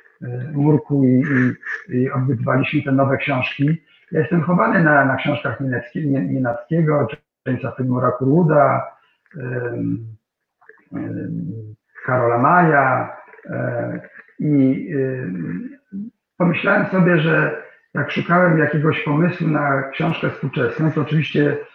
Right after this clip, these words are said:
to, co ja piszę, to nie jest Pan Samochodzik, co najwyżej Pan Samochodzik dla dorosłych, e, bo występują tam, e, bo, bo, e, powaga tych problemów, taka jak na przykład poszukiwanie skarbów zaginionych w czasie wojny, e, no,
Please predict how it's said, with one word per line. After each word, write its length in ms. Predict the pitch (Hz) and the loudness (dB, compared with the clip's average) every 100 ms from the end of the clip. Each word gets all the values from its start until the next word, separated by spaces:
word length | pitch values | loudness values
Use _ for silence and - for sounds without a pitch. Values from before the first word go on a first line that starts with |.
| _ _ - | _ _ -6
to, 80 | |
co 120 | 139 156 | 0 4
ja 120 | 139 | 4
piszę, 320 | 165 143 151 | 4 2 0
to 120 | 135 | 0
nie 80 | 151 | 0
jest 140 | 143 | 0
Pan 120 | 143 139 | -2 -2
Samochodzik, 520 | 147 139 143 135 131 - | -2 -2 -2 -2 -4 -2
co 100 | 165 | 0
najwyżej 440 | 139 160 151 139 - _ _ | 2 2 2 0 -2 _ _
Pan 140 | 147 135 | -8 -4
Samochodzik 480 | 147 131 156 139 | -2 0 2 2
dla 120 | 131 139 | 2 2
dorosłych, 540 | 143 127 123 120 165 - - _ _ _ - | 2 0 -2 -2 -4 -6 -18 _ _ _ -14
e, 180 | 139 139 | -8 -6
bo 120 | 123 | -4
występują 600 | 131 127 143 131 151 143 | -4 -4 -6 -4 -2 0
tam, 380 | 131 139 131 127 - _ _ _ _ 135 | -2 -2 -2 -4 -8 _ _ _ _ -8
e, 360 | 127 131 127 | -6 -4 -4
bo, 140 | 123 139 | -4 -2
bo, 140 | 151 | -4
e, 60 | - 190 151 139 151 165 165 156 - - _ - - | -4 -6 -6 -6 -6 -6 -8 -10 -16 -20 _ -18 -8
powaga 380 | 123 147 151 | 2 4 4
tych 180 | - 117 | 2 -2
problemów, 520 | 151 143 151 156 135 - - - - | -2 0 2 2 0 -2 -8 -8 -6
taka 260 | 143 131 135 | -4 -2 0
jak 180 | 131 135 | 0 0
na 80 | 131 | -4
przykład 440 | - 151 135 - - | -6 -4 -4 -6 -12
poszukiwanie 600 | 147 - - 127 135 143 | -10 -8 -6 -4 -4 -4
skarbów 460 | - 139 131 127 120 | -4 -2 0 -2 -4
zaginionych 400 | 131 131 131 131 | -4 -2 -2 -4
w 40 | |
czasie 260 | 147 131 131 | -6 -6 -4
wojny, 440 | 135 135 123 101 - _ _ _ _ 175 | -2 0 0 -2 -6 _ _ _ _ -12
e, 40 | 135 131 120 120 113 | -8 -6 -4 -4 -4
no, 240 | 123 139 | -2 -2